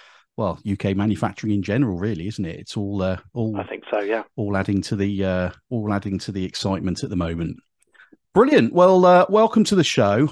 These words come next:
Speaker 1: Ju-, just to get the, the sort of conversation started then, for people that maybe aren't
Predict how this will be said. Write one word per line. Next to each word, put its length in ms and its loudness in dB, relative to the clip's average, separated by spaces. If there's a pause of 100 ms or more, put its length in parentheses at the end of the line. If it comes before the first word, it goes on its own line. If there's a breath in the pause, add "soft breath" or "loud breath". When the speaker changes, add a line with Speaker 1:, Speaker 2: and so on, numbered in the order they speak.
Speaker 1:
Ju-, 80 -10
just 260 -6
to 60 -4
get 140 -2
the, 140 -4
the 160 -6
sort 160 -4
of 60 -10
conversation 760 -6
started 540 -6
then, 200 -6
for 100 -10
people 360 -4
that 240 -2 (160)
maybe 400 -2
aren't 320 2